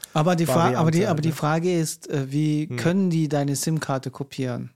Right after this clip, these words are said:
Speaker 2: Die müssen nur wissen, was für eine Nummer du
Speaker 1: Und
Speaker 2: hast.
Speaker 1: so einfach ist das, oder was? Die zu klonen?
Speaker 2: So einfach ist das. Ja, es, du kannst ja mal googeln einfach nach, äh, sim-Karte klonen oder was weiß ich, was, wie das Ganze heißt. Es gibt einen Fachbegriff dafür. Ich hab das jetzt nicht im
Speaker 1: Aber
Speaker 2: Kopf.
Speaker 1: das kann man einfach so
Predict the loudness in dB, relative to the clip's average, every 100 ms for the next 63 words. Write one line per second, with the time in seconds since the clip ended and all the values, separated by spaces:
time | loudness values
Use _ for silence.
0 | _ -6 -6 -6 -6 -4 -6 -6 -8 -8
1 | -6 -6 -4 -4 -4 -4 0 2 2 2
2 | 0 0 0 -2 -2 -2 -2 -4 -6 -4
3 | -4 -6 -2 0 0 -2 -6 -10 -12 -14
4 | -16 -20 _ _ -4 -2 0 -4 -6 -10
5 | -10 -12 -12 -12 -14 -18 -20 -18 -12 -6
6 | -4 -2 0 0 0 0 0 0 -4 -6
7 | -8 -6 -6 -6 -10 -8 -4 -4 -6 -12
8 | -20 -20 -20 _ _ _ _ _ -14 -4
9 | -2 -2 -2 -4 -6 -6 -4 -4 -6 -10
10 | _ _ _ -6 -6 -4 -8 -8 -8 -8
11 | -10 -12 -12 -14 -10 -8 -8 -8 -10 -6
12 | -6 -4 -6 -6 -4 -6 -4 -8 -8 -12
13 | -14 -12 -10 -10 -12 -16 -14 -14 -14 -16
14 | -16 -16 -4 0 2 2 0 0 0 0
15 | 0 0 0 2 0 -2 -6